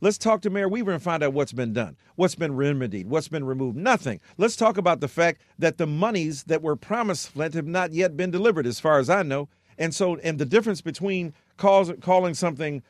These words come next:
you know, a minor incident versus a major one, it unlocks federal dollars. All of this is brought to bear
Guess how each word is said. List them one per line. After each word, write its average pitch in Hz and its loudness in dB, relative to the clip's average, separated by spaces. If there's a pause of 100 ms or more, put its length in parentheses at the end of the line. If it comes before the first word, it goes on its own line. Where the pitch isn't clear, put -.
(200)
you 160 0
know, 135 2
a 135 -2
minor 165 2
incident 151 -4
versus 156 -4
a 151 -2
major 147 0
one, 107 -6
it 131 -2
unlocks 165 2
federal 180 0
dollars. 156 0 (300)
All 269 6
of 202 2
this 180 0
is 131 -4
brought 139 2
to 131 -4
bear 98 -4